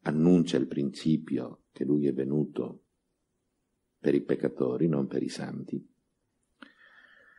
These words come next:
A tavola annuncia un altro principio che ti fa tremare le vene ai polsi. Molto è perdonato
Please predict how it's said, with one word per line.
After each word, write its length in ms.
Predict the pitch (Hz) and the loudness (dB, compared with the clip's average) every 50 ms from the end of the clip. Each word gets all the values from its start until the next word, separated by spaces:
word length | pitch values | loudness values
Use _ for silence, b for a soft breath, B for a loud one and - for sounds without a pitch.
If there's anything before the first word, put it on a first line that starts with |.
| B B B B B _ _ | B B B B B _ _
A 100 | - - | -4 -4
tavola 480 | - - - 101 98 - 78 71 67 67 | -2 -4 -2 -2 0 0 0 0 0 0
annuncia 500 | 67 69 73 80 87 85 - - 65 64 | -2 0 0 0 0 0 0 -2 -4 -4
un 160 | 65 67 69 | -4 -4 -4
altro 280 | 76 78 73 - - | -2 -4 -2 -2 -2
principio 580 | - - - 69 67 - - - - - 82 - | -2 -2 -4 -6 -6 -2 0 0 2 2 0 0
che 100 | - 67 | 0 -2
ti 100 | - - | -4 -4
fa 160 | - - 73 | -4 -4 -4
tremare 420 | - - - 67 69 71 76 73 67 | -4 -2 -4 -4 -2 -2 -2 -2 -2
le 60 | 65 | -4
vene 220 | 64 67 67 65 | -4 -4 -4 -4
ai 120 | 65 67 65 | -4 -6 -4
polsi. 540 | - - - - - - - - - - - _ _ _ _ _ _ _ _ _ _ _ _ _ _ _ _ _ _ _ _ _ _ _ _ _ | -2 -2 -4 -2 -6 -10 -14 -16 -18 -18 -20 _ _ _ _ _ _ _ _ _ _ _ _ _ _ _ _ _ _ _ _ _ _ _ _ _
Molto 880 | _ 73 80 90 92 92 82 71 65 64 - - - - 78 73 - - | _ -2 0 2 4 4 4 4 2 0 -2 -8 -6 -6 -6 -6 -6 -6
è 240 | - 87 82 76 67 | -4 -2 -2 -2 -4
perdonato 1120 | - - - 65 64 - - - 71 71 71 65 62 - - - _ _ - 117 131 - - | -6 -10 -10 -10 -10 -10 -6 -4 -4 -4 -4 -8 -10 -14 -18 -20 _ _ -6 -6 -6 -8 -14